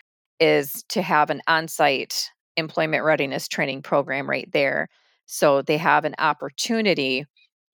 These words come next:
to work in different areas. So like customer service, housekeeping, management, all these different things. And as they begin to do that, they might say, "Oh, I really like that," or, "I don't really like that." But it gives them this opportunity to work,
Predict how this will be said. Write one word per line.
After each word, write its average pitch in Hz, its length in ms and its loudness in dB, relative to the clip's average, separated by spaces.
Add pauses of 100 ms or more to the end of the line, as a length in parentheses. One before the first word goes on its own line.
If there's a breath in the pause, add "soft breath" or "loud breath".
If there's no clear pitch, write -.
to 147 580 0 (120)
work 160 580 2
in 165 240 -4
different 202 340 2
areas. 160 540 2
So 165 100 -4
like 143 160 -2
customer 156 480 -4
service, 151 1000 0 (420)
housekeeping, 143 1160 -2 (500)
management, 151 1040 0 (460)
all 180 240 4
these 180 240 -4
different 156 400 -6
things. 139 420 -2 (600)
And 175 120 4
as 170 260 4
they 175 120 0
begin 165 280 -2
to 170 120 -10
do 170 160 -4
that, 156 220 2
they 160 80 0
might 147 200 -2
say, - 80 -18
"Oh, 226 140 2
I 180 80 4
really 151 300 0
like 147 240 0
that," 143 180 0
or, 139 60 -2
"I 143 40 -6
don't 151 220 -2
really 147 240 -2
like 139 240 -2
that." 143 260 4
But 160 140 2
it 147 60 -4
gives 208 260 -2
them 196 160 0
this 160 160 -2
opportunity 151 720 -2
to 151 80 -2
work, 147 440 -2